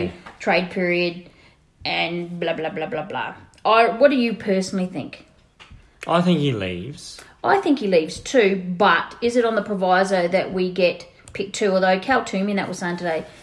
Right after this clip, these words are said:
Speaker 2: "There's no way we're getting pick two, he'll only ever get offered seven hundred." And I'm like, "Hang on, if a team's in a window," he's one player that performed in our dreadful grand
Speaker 1: Mm,
Speaker 2: final, so he can
Speaker 1: mm,
Speaker 2: play in the
Speaker 1: mm,
Speaker 2: big stage.
Speaker 1: mm,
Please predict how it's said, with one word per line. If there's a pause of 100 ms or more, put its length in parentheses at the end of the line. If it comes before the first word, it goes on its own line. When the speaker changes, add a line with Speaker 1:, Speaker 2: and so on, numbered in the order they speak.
Speaker 2:
"There's
no
way
we're
getting
pick
two,
he'll
only
ever
get
offered
seven
hundred."
And
I'm
like, (300)
"Hang
on,
if
a
team's
in
a
window," (680)
he's
one
player
that
performed
in
our
dreadful
grand
Speaker 1:
Mm,
Speaker 2:
final,
so
he
can
Speaker 1:
mm,
Speaker 2:
play
in
the
Speaker 1:
mm,
Speaker 2:
big
stage.
Speaker 1:
mm,